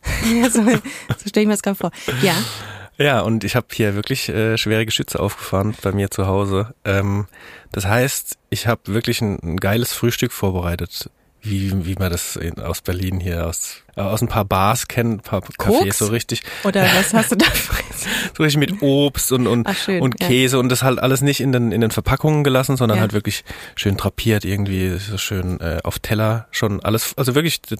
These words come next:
Speaker 2: den, den Esstisch vorbereitet.
Speaker 1: Süß, okay, also du hast alles vorbereitet, bis zum Bahnhof, hast sie abgeholt. Wie war das Aufeinandertreffen, das erste dann?
Speaker 2: Genau, also ich bin ausgestiegen und bin da, äh, so auf diesen Bahnhofsplatz zugelaufen und, äh, da stand sie schon. Und es war tatsächlich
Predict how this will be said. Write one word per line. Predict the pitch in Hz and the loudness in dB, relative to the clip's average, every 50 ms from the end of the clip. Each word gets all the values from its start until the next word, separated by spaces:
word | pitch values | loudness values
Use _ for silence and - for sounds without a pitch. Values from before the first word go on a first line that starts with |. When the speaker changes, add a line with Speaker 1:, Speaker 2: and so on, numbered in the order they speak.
| - - | -2 -2
Speaker 2:
den, | 110 104 98 | 0 0 0
den | - 95 85 | -2 -2 0
Esstisch | 78 104 - - - 123 - - | 0 -2 -2 0 0 -2 -2 -2
vorbereitet. | - - - 95 101 107 120 98 - 90 90 - 92 - - | -4 -8 -2 -2 0 2 2 0 2 0 0 -2 -4 -10 -10
Speaker 1:
Süß, | - - 285 226 - - - - 359 - | -2 0 0 0 0 -2 -10 -14 -4 -4
okay, | 226 220 - 220 185 185 - | -4 -2 -2 -2 -2 0 0
also | - 196 190 185 175 | -2 -2 -2 -4 0
du | 170 185 | 2 2
hast | 185 185 - | 2 2 2
alles | - 196 190 | 0 0 2
vorbereitet, | - 285 277 240 220 220 220 220 202 | 2 2 2 4 4 2 2 2 0
bis | 196 208 - | -4 -4 0
zum | - 190 170 | 0 0 2
Bahnhof, | 190 196 208 214 202 - | 2 2 2 2 2 0
hast | 196 190 - | -2 -2 -2
sie | - - | -2 -2
abgeholt. | - 196 - - 208 202 202 196 - - - - - - - | -4 -4 -2 0 0 2 2 0 -2 -4 -10 -12 -12 -4 -2
Wie | 214 220 | 0 2
war | 226 220 | 4 2
das | 220 214 | 2 0
Aufeinandertreffen, | - - 196 202 190 190 190 185 180 175 - - 165 156 - - 165 | 0 0 2 2 2 4 4 2 2 0 0 -2 -2 -2 0 0 0
das | 160 160 - | 0 0 0
erste | - - 160 - - - | 0 -2 -2 -2 -4 -4
dann? | - 165 160 | -2 0 2
Speaker 2:
Genau, | 139 131 127 113 | 4 4 4 4
also | 113 127 127 | 4 2 2
ich | 127 | 2
bin | - 143 123 | 2 2 4
ausgestiegen | 110 131 - - - - - 160 156 160 156 | 4 4 2 2 0 2 2 4 4 4 2
und | 143 | 4
bin | 131 139 131 127 | 2 2 4 6
da, | 123 123 123 120 - 55 98 117 120 | 6 6 6 4 4 2 2 2 2
äh, | |
so | 113 113 120 117 113 107 101 | 2 2 2 4 4 4 2
auf | - - 104 - | 2 -2 -4 -2
diesen | - 113 110 107 | -2 0 0 2
Bahnhofsplatz | 95 95 95 110 127 127 - - - 92 - - - | 4 4 4 4 2 0 -2 -2 -4 -2 -2 -2 -6
zugelaufen | - - - 127 131 113 95 92 90 90 90 - 113 | -4 -2 -2 0 0 2 2 2 2 2 0 -2 -2
und, | - 90 98 98 95 - | 0 0 0 0 0 -2
äh, | - 90 92 95 92 - | -2 0 0 0 0 -2
da | 98 90 | -4 -4
stand | - - 98 110 123 | 0 -2 -2 -2 0
sie | - 98 | -2 -4
schon. | - - 95 107 123 - - - - - - - _ _ _ _ | -2 0 0 -2 -2 -4 -10 -18 -18 -20 -20 -20 _ _ _ _
Und | - 120 113 110 101 - | -2 0 0 0 0 -2
es | 98 101 - 101 | -4 -4 -2 0
war | 104 107 - | 0 0 0
tatsächlich | - 113 - - 117 123 - - 147 147 - - | 0 -2 0 0 -2 0 0 -2 -2 0 -2 -6